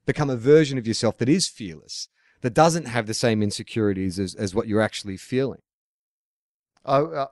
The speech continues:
Speaker 2: we've talked a little bit about, um, the fact that I've, I've just started going back to therapy,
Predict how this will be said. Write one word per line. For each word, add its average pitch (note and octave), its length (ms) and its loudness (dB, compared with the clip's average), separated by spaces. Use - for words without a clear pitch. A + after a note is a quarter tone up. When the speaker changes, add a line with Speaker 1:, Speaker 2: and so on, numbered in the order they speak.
Speaker 2:
we've D3+ 340 -6
talked E3 280 0
a C#3+ 60 -4
little A#2+ 180 -4
bit A2+ 160 -4
about, A2 400 -2
um, G#2+ 400 -6
the A2+ 140 -10
fact A2 240 -6
that A2+ 120 -8
I've, G#2 200 -6
I've G#2 160 -6
just A2+ 180 -10
started G#2 300 -6
going G#2 180 -6
back G2+ 200 -8
to G2+ 100 -16
therapy, G#2+ 540 -10